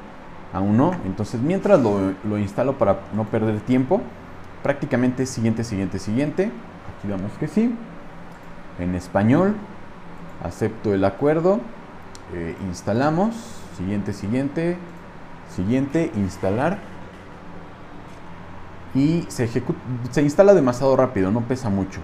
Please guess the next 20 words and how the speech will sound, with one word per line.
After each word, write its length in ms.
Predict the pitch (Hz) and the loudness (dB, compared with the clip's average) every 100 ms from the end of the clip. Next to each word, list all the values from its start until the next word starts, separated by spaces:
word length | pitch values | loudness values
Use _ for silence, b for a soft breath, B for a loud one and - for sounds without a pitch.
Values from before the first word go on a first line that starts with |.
| - | -8
Entonces, 640 | 87 107 107 123 117 - - | -6 -2 -2 -2 -4 -10 -10
eh, 480 | 87 78 73 82 73 | -10 -8 -8 -10 -8
bueno, 220 | 85 139 | -4 0
lo 120 | 120 113 | 2 2
vamos 220 | 123 123 | 2 0
a 60 | |
dejar 240 | 101 98 113 | -2 0 0
en 120 | 110 | 0
ejecución. 600 | 92 98 - - 151 175 - B B B B - - | 0 -2 -2 2 4 2 0 B B B B -16 -4
Al 380 | 120 131 143 139 110 | 0 4 4 2 2
igual 400 | 104 117 123 - | 4 6 4 6
que, 280 | 127 131 - | 6 6 4
ay, 140 | 92 85 - - - | -2 -4 -12 -14 -6
al 100 | 92 | -2
igual 260 | 98 120 120 | 2 2 2
que 80 | |
CCleaner, 540 | 117 - - 104 92 85 | -2 -2 2 2 2 2
vamos 340 | 92 98 101 | 0 -2 -2
a 80 | 92 | -4
instalarlo. 640 | 87 - 107 120 123 170 | -4 -4 -2 0 2 2